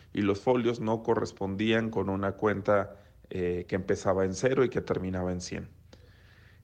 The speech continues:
Eh, hay distintas formas de desacreditar a este video. Primero porque,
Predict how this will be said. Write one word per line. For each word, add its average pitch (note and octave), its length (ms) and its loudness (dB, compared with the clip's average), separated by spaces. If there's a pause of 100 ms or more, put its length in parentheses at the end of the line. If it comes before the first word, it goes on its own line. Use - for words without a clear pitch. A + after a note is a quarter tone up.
(120)
Eh, A2+ 500 2 (280)
hay E3 160 2
distintas D3+ 600 -2
formas B2+ 640 0
de G2+ 160 0
desacreditar G2 1040 -2
a G2 160 2
este F#2 760 -2
video. F2 420 -6
Primero D#3 460 0
porque, G2 580 2